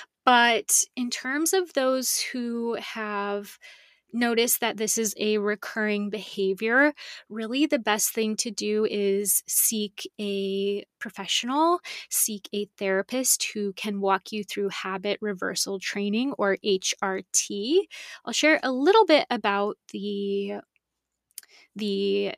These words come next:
therapy and the training. This is not meant to instruct you to do this and to, you know, provide the therapy for yourself. I really suggest seeking a professional always.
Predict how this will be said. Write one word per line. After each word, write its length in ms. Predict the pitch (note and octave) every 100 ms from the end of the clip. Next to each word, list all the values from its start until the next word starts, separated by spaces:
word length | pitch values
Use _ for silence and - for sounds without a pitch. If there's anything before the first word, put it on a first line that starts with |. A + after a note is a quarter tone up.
| -
therapy 480 | - G#3 G3+ - C4+
and 100 | A#3
the 80 | G3+
training. 640 | - - G3 G3 B3 F4 - - -
This 180 | A#3
is 160 | B3 G#3
not 400 | A3+ G#3 G#3+ G#3
meant 320 | A3 G#3 - -
to 440 | G#3 G3+ G3 F#3+ _ _ _ _ _
instruct 560 | A#3+ A3 - G3 - -
you 500 | A3 G#3+ G#3+ G#3+ A3 -
to 560 | - G3+ G3 G3 F#3+ G#3
do 180 | C4+ D4+
this 380 | C#4 C4+ - -
and 400 | A3 G#3+ G#3 G#3+
to, 420 | - G3+ F#3+ G3 - - -
you 100 | A#3
know, 160 | A3 G3+
provide 440 | - A3 G#3+ G3+
the 80 | G#3+
therapy 400 | A3+ G3 F#3 A3+
for 100 | C#4
yourself. 560 | D4 D4+ - G3 A3
I 60 | A3+
really 300 | G#3 G3+ G3+
suggest 540 | - G#3+ G3+ G#3 G#3+
seeking 640 | - - B3+ - A#3+ B3 B3
a 160 | A3+ G#3
professional 680 | G#3+ A#3+ - G#3 - A3 A3 -
always. 520 | G3+ G3+ B3 F4+ -